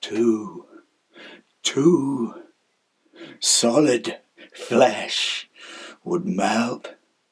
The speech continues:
thaw, and resolve itself into a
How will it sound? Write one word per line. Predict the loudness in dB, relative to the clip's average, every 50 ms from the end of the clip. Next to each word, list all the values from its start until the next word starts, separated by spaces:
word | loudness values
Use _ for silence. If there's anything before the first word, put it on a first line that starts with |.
| _ _ _ _ _ _ _ _ _ _ _ _ _ _ _ _ _ _ _ _ _ _ _ _ _ _ _
thaw, | -20 -18 -12 -8 -4 -2 -2 -2 -2 -4 -6 -6 -6 -8 -8 -10 -12 _ _ _ _ _ _ _ _ _ _ _ _ _ _ _ _ _ _ _ _ _ _ _ _ _ _ _ _ _ _ _ _ _ _ _ _ -20 _ -20 -20 -20 -20 -20 -20 _ _
and | -14 -14 -14 -14
resolve | -12 -8 -4 -4 -2 -2 -2 -2 -2 -2 -4 -4 -4
itself | -6 -4 -2 -2 -2 -2 -4 -6 -10 -10 -10 -12 -12 -12 -14 -16 -18 _ _ -20 -20 -20 -20 -20 _ _ _ _ _
into | -14 -14 -14 -14 -8 -6 -4 -4 -2 -4 -4 -6 -10
a | -10 -12